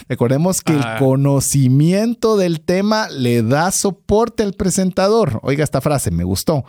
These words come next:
Speaker 1: pero no es la viga central de la estructura del mensaje. ¿Qué te parece?
Speaker 2: Muy bien.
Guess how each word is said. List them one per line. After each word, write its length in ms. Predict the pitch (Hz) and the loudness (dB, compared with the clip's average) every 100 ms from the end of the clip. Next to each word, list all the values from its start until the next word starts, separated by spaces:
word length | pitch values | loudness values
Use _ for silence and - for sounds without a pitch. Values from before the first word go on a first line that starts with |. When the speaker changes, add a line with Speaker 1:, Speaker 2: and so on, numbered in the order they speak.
| - - - | -12 -20 -6
Speaker 1:
pero 260 | 117 117 110 | 0 0 2
no 320 | 120 127 156 | 2 2 0
es 120 | 170 | -2
la 160 | 175 123 | 0 0
viga 260 | 123 147 | 2 0
central 440 | 143 113 90 101 127 | -2 -4 -2 -2 0
de 80 | 131 | 0
la 60 | |
estructura 460 | 113 - - 101 110 | -2 -4 -2 0 0
del 100 | 123 | 0
mensaje. 500 | 135 131 110 - _ _ _ _ _ _ _ - | -2 -2 -4 -8 _ _ _ _ _ _ _ -6
¿Qué 100 | 123 | -2
te 80 | 135 | 0
parece? 360 | 120 - - _ | -2 -4 -10 _
Speaker 2:
Muy 360 | 240 135 143 131 | -10 -2 0 0
bien. 360 | 135 330 240 | 0 0 -4